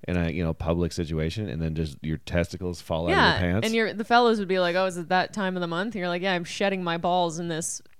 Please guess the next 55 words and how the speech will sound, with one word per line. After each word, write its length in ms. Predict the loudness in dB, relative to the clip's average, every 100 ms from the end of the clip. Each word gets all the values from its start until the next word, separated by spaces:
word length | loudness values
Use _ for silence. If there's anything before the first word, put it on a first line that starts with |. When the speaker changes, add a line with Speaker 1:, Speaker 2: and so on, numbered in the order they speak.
| -18 -8
Speaker 2:
Chili's." 600 | -2 0 0 0 0 4
Speaker 1:
But 120 | 6
then 120 | 8
your 160 | 8 6
other 200 | 8 6
friend's 320 | 8 6 4
balls 360 | 6 8 8 6
fall 180 | 6 6
out 80 | 6
of 40 |
his 120 | 4
pants, 300 | 6 4 4
and 60 | 2
you're 80 | 4
like, 220 | 4 2
"We're 120 | 0
sinking. 600 | 2 2 4 4 4 0 -8 -14 -6
Looks 180 | -2 0
like 160 | 0
we're 100 | 0
sinking. 600 | 2 2 4 2 2 -2 -8 -20 -20 -20 -20 -16
We're 100 | -6
s-, 120 | -4 0
our, 160 | 0
psych-, 340 | 0 2 2 2
our 160 | 0
balls 420 | 2 4 4 2 0
Speaker 2:
Oh, 80 |
Speaker 1:
cycle, 120 | 2 2
Speaker 2:
sinking. 340 | 2 2 4
I 120 | 6 8
Speaker 1:
balls, 40 |
Speaker 2:
thought 180 | 8 6
you, 120 | 10 10
I 100 | 12
thought 160 | 8
you 100 | 6
meant 140 | 6 6
Speaker 1:
balsticles." 40 |
Speaker 2:
you 60 | 4
were 100 | 2
physically 580 | 4 4 4 2 0 0
sinking, 680 | -2 2 2 2 0 -2
like, 260 | 0 -2 -2
sinking 380 | -4 -4 -2 -2
into 180 | -2 -2
the 80 | -2
ground 300 | 0 0 0
because 240 | -2 -2
the 80 | -4
balls 340 | -4 -4 -4
were 120 | -4 -4
weighing 200 | -4 -4
you 80 | -4
down. 380 | -6 -6 -10